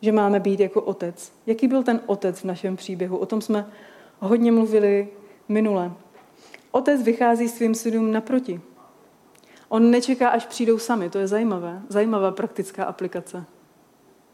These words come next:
On je zahrnuje láskou a přijetím. On je štědrý a dává. On oslavuje, on se raduje.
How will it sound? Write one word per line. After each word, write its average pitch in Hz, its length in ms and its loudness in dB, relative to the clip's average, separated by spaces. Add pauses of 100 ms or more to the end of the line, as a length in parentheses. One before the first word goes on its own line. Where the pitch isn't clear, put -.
(1400)
On 240 160 4
je 247 120 4
zahrnuje 285 600 4
láskou 254 500 2
a - 60 4
přijetím. 262 520 0
On 226 120 4
je 240 160 6
štědrý 240 880 0 (460)
a 226 80 2
dává. 190 920 -2 (1500)
On 220 280 0 (160)
oslavuje, 247 680 0
on 190 160 -4
se 196 160 0
raduje. 208 520 -2